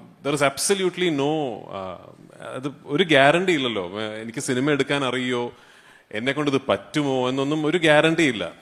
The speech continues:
അപ്പൊ ഒന്ന് എൻ്റെ പ്രൊഡ്യൂസർ ഒരു ഭയങ്കര വലിയ ഒരു പണ്ട് എടുത്തു. That, "ഓക്കെ, ഇയാള് കഥ പറയുന്ന രീതിയൊക്കെ വെച്ചിട്ട് ഇയാൾക്ക് സിനിമ ചെയ്യാൻ പറ്റുമായിരിക്കും" എന്ന് പറഞ്ഞിട്ട് എനിക്കിപ്പോഴും ഓർമ്മയുണ്ട് ലൂസിഫറിൽ, ആ,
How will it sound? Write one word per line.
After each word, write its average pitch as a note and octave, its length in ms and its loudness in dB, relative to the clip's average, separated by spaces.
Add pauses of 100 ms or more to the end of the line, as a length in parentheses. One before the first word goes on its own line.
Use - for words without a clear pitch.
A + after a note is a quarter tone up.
(140)
അപ്പൊ B2 140 -2
ഒന്ന് D3+ 180 0
എൻ്റെ F3+ 120 -2
പ്രൊഡ്യൂസർ F#3 600 -4
ഒരു F#3 100 -6
ഭയങ്കര D#3 260 -4
വലിയ D3 300 -4
ഒരു B2+ 260 -8 (120)
പണ്ട് C3 400 -6
എടുത്തു. G#2+ 220 -12
That, F#2 220 -10
"ഓക്കെ, C#3 200 -4
ഇയാള് B2 300 0 (420)
കഥ A#2+ 120 0
പറയുന്ന A#2+ 400 -4
രീതിയൊക്കെ A#2 400 -6
വെച്ചിട്ട് A2+ 220 -8
ഇയാൾക്ക് A2+ 200 -8
സിനിമ A#2 240 -12
ചെയ്യാൻ A2+ 220 -10
പറ്റുമായിരിക്കും" F#2 560 -8 (140)
എന്ന് A#2 80 -12
പറഞ്ഞിട്ട് A#2+ 340 -8 (640)
എനിക്കിപ്പോഴും F3+ 480 2
ഓർമ്മയുണ്ട് C#3+ 580 2 (800)
ലൂസിഫറിൽ, C#3+ 640 -2 (960)
ആ, F#2 360 -2